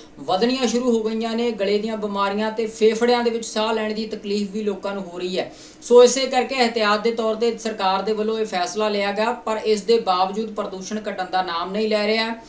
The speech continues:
ਆਉਣ ਵਾਲੇ ਦਿਨਾਂ 'ਚ ਉਮੀਦ ਕੀਤੀ ਜਾ ਰਹੀ ਹੈ ਤੇ ਇਸ ਉਪਾਅ ਦੇ ਨਾਲ ਰਾਹਤ, ਕੁਝ ਰਾਹਤ ਤਾਂ ਜ਼ਰੂਰ ਮਿਲੇਗੀ, ਪਰ ਤਾਪਮਾਨ ਘਟਣ ਦੇ ਨਾਲ ਹੁਣ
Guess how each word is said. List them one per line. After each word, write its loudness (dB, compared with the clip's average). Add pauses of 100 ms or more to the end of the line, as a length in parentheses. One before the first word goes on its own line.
(240)
ਆਉਣ 2
ਵਾਲੇ 2
ਦਿਨਾਂ 0
'ਚ -4
ਉਮੀਦ -2
ਕੀਤੀ -6
ਜਾ 0
ਰਹੀ 0
ਹੈ 0
ਤੇ 0
ਇਸ -2
ਉਪਾਅ 2
ਦੇ 0
ਨਾਲ -2
ਰਾਹਤ, -2
ਕੁਝ 0
ਰਾਹਤ 0
ਤਾਂ -2
ਜ਼ਰੂਰ 0
ਮਿਲੇਗੀ, 0
ਪਰ -2
ਤਾਪਮਾਨ -2
ਘਟਣ -6
ਦੇ -6
ਨਾਲ -2
ਹੁਣ -2